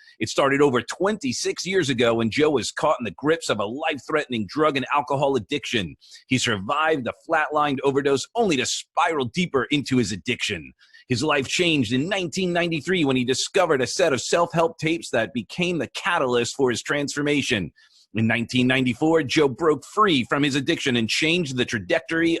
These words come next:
of his life forever. It was nineteen ninety-nine when Joe founded Get Life Coaching in his basement. It was one of the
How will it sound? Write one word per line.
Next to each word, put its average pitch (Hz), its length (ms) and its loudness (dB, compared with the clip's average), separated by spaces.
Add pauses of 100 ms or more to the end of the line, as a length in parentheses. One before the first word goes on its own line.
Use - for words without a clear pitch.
of 139 160 0
his 131 240 -2
life 135 420 0
forever. 131 720 0 (520)
It 104 80 -4
was 104 260 -4
nineteen 127 500 -2
ninety-nine 131 540 0
when 113 100 0
Joe 123 200 2
founded 131 540 -2
Get 147 200 -2
Life 135 300 2
Coaching 139 380 0
in 139 120 0
his 127 140 0
basement. 156 600 0 (280)
It 120 60 2
was 127 120 2
one 147 220 2
of 127 180 0
the 113 140 0